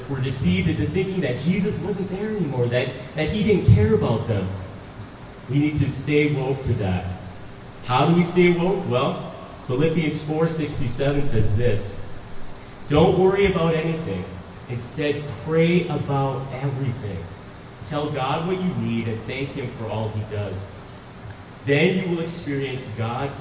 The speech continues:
peace, which exceeds anything we can understand." His peace is gonna do what? Will guard your heart and minds as you live in Christ Jesus.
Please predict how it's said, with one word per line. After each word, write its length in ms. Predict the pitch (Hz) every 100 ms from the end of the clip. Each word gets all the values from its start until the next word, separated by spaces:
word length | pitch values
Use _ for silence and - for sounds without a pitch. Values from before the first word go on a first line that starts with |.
| -
peace, 300 | 147 113 104 -
which 180 | 113 104 -
exceeds 560 | - - 151 143 143 - - -
anything 680 | 180 220 185 - 107 101 104 - - - 120
we 100 | 117
can 240 | 117 104
understand." 640 | 120 117 123 - 107 95 87 - - - - - - - - - - 123
His 260 | 143 143 - 147
peace 480 | 135 104 95 - - - -
is 60 | 110
gonna 180 | 110 104
do 160 | 104 104
what? 440 | 110 - - -
Will 80 | 107
guard 300 | 104 104 101 107
your 100 | 92 -
heart 300 | - 113 92 - - - -
and 220 | 107 101 101
minds 420 | 101 98 113 - - - -
as 200 | 104 98
you 80 | 104 104
live 260 | 120 135 -
in 180 | 110 104 110
Christ 360 | 110 113 - -
Jesus. 560 | 107 107 90 85 -